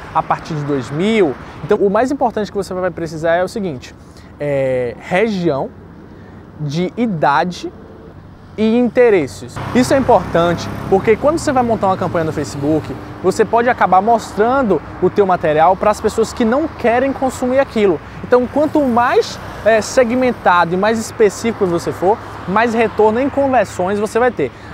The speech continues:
Há pouco você vai entender um pouquinho o que é conversões. Segundo pilar, é importante que você tenha, é, uma forma de capturar todas essas informações. Quais informações que você precisa? Primeiro,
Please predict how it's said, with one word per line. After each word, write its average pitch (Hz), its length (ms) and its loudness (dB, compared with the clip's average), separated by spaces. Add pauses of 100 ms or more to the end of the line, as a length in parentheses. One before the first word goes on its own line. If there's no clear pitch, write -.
(180)
Há 180 120 4
pouco 208 280 2
você 226 200 0
vai 226 120 2
entender 226 300 0
um 226 60 0
pouquinho 208 320 -2
o 202 40 -2
que 233 120 0
é 220 60 -2
conversões. 214 760 -4 (200)
Segundo 302 360 4
pilar, 214 360 4 (320)
é 196 60 2
importante 254 480 2
que 277 60 0
você 262 280 2
tenha, 202 400 0 (220)
é, 175 260 4
uma 240 220 2
forma 233 320 2
de 214 100 -2
capturar 214 520 2
todas 214 280 0
essas 196 240 -6
informações. 196 640 -2
Quais 370 220 2
informações 277 540 0
que - 80 -2
você 262 400 0
precisa? 135 560 -4 (360)
Primeiro, 214 400 2